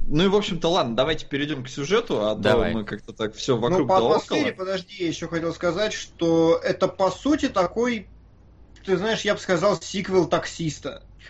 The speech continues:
Speaker 1: Вот у меня тоже было такое ощущение.
Speaker 2: Мгм. А, а это,
Speaker 1: То есть
Speaker 2: по-моему,
Speaker 3: прям
Speaker 2: да, на,
Speaker 3: один
Speaker 2: на,
Speaker 3: в один.
Speaker 2: на Кинопоиске, по-моему, он даже в похожих фильмах там значится, «Таксист».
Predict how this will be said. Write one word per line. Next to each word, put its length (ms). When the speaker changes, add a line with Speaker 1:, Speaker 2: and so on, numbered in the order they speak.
Speaker 1:
Вот 380
у 120
меня 260
тоже 320
было 280
такое 320
ощущение. 680
Speaker 2:
Мгм. 240
А, 140
а 120
это, 140
Speaker 1:
То 40
есть 100
Speaker 2:
по-моему, 240
Speaker 3:
прям 0
Speaker 2:
да, 120
на, 140
Speaker 3:
один 160
Speaker 2:
на, 100
Speaker 3:
в 60
один. 120
Speaker 2:
на 100
Кинопоиске, 640
по-моему, 280
он 200
даже 600
в 320
похожих 480
фильмах 340
там 160
значится, 460
«Таксист». 460